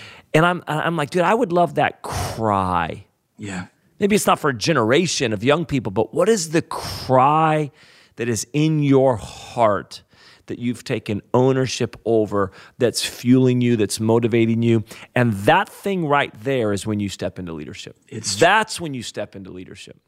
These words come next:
Speaker 2: So I would, I would love to hear this for you too, Ben, 'cause for me, one of the turning points of, of leadership and ownership in my own life was there was that first stage where it's that ownership of, like,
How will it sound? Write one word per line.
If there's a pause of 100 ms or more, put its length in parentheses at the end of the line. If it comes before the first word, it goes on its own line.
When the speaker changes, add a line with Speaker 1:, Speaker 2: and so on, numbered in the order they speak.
(500)
Speaker 2:
So
I
would, (280)
I
would
love
to
hear
this
for
you
too,
Ben,
'cause
for
me,
one
of
the
turning
points
of, (240)
of (260)
leadership
and
ownership
in
my
own
life
was
there
was
that
first
stage
where
it's
that
ownership
of,
like,